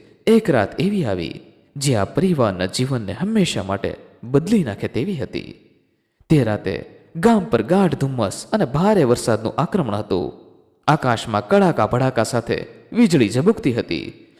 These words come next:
અને વાવાઝોડાનો અવાજ મકાનની જૂની દિવાલોમાં ગૂંજતો હતો. રાજેશ અને નીતા ગામના એક પાડોશીના ઘરે ગયા હતા, કારણ કે તેમના વૃદ્ધ પિતાને તબિયતની તકલીફ હતી.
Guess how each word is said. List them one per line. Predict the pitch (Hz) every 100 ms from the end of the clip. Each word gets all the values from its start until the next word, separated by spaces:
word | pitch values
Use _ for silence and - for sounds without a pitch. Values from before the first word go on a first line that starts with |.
| -
અને | 131
વાવાઝોડાનો | 120 175 147 123 120 104
અવાજ | 98 139 139 92 - - - -
મકાનની | 190 233 135 113 -
જૂની | 104 175 165
દિવાલોમાં | 104 117 135 120 107 101
ગૂંજતો | 123 131 240
હતો. | 151 104 85 71 - - - _ _ _ _ _ -
રાજેશ | 156 123 110 - - - -
અને | 208 190
નીતા | 135 - 87 - - - _ _ -
ગામના | 160 226 175 131
એક | - 117 -
પાડોશીના | 170 175 - 117
ઘરે | 92 131 127
ગયા | 107 170
હતા, | 131 101 82 76 - - _ _ _ -
કારણ | 220 208
કે | 160 98 - - - -
તેમના | 196 170 95
વૃદ્ધ | 135 214 156
પિતાને | - 170 165 92 - - _
તબિયતની | 240 202 165 113 110
તકલીફ | 123 220 208 98
હતી. | - 50 -